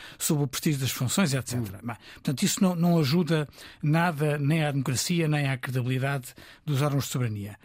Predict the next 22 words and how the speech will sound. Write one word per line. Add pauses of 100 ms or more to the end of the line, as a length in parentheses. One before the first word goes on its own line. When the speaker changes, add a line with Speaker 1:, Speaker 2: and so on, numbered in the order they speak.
Speaker 1:
A
verdade
é
que
nós
temos
um
conjunto
de (220)
instrumentos, (380)
alguns
deles
funcionam
melhores
que
outros.
Por
exemplo,
esta
semana (400)
nós
soubemos,